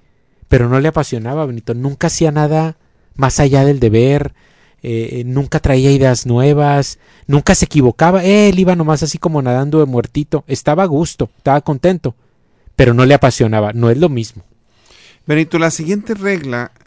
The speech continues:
Speaker 2: eh, nos menciona, dice, "no contratar especialistas",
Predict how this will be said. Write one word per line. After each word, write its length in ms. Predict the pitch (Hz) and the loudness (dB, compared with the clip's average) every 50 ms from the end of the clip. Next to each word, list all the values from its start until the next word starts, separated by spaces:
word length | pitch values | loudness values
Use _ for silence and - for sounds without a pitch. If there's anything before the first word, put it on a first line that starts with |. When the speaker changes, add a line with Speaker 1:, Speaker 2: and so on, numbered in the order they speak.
| _ _ | _ _
Speaker 2:
eh, 420 | - 117 113 107 107 101 98 - - | -14 -10 -10 -10 -10 -10 -12 -14 -14
nos 200 | - 120 120 120 | -12 -10 -10 -8
menciona, 680 | 117 117 117 117 - - 139 135 139 147 156 160 156 - | -8 -8 -10 -10 -10 -8 -8 -8 -6 -6 -8 -8 -10 -12
dice, 320 | - 127 131 113 - 127 | -14 -14 -12 -10 -8 -8
"no 220 | 123 131 139 143 - | -6 -4 -6 -4 -4
contratar 480 | 175 175 160 156 135 120 - 131 127 | -6 -6 -4 -4 -6 -6 -6 -8 -8
especialistas", 1000 | 147 - - - 131 - 135 131 123 131 135 127 - - - 110 101 - - - | -10 -12 -12 -12 -12 -10 -8 -8 -8 -8 -8 -10 -12 -14 -16 -18 -18 -18 -20 -20